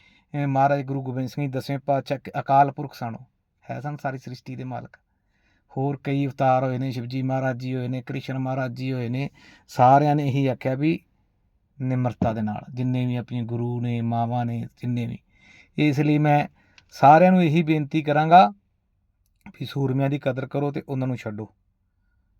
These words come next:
ਤੇ ਬਾਕੀ ਇਹ ਹੈ ਵੀ ਇੱਕ ਮੀਟਿੰਗ ਕਰਕੇ ਰੱਖ ਕੇ ਵੇਖ ਲਓ, ਜਿਹਦੇ ਵਿੱਚ ਉਹਨਾਂ ਦਾ ਕੋਈ, ਉਹਨਾਂ ਨਾਲ ਤਾਲਮੇਲ ਹੋ ਸਕੇ। ਜ਼ਰੂਰੀ ਨਹੀਂ ਉਹ ਵੀ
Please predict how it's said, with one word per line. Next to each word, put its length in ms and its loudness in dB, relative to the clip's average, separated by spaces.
ਤੇ 300 -6
ਬਾਕੀ 300 -4
ਇਹ 60 2
ਹੈ 100 4
ਵੀ 160 0
ਇੱਕ 180 -4
ਮੀਟਿੰਗ 640 0
ਕਰਕੇ 300 4
ਰੱਖ 200 6
ਕੇ 140 2
ਵੇਖ 180 2
ਲਓ, 240 2
ਜਿਹਦੇ 280 6
ਵਿੱਚ 260 4
ਉਹਨਾਂ 320 8
ਦਾ 120 12
ਕੋਈ, 400 2
ਉਹਨਾਂ 280 0
ਨਾਲ 100 6
ਤਾਲਮੇਲ 640 6
ਹੋ 120 2
ਸਕੇ। 440 -2
ਜ਼ਰੂਰੀ 420 -2
ਨਹੀਂ 180 2
ਉਹ 140 -2
ਵੀ 180 0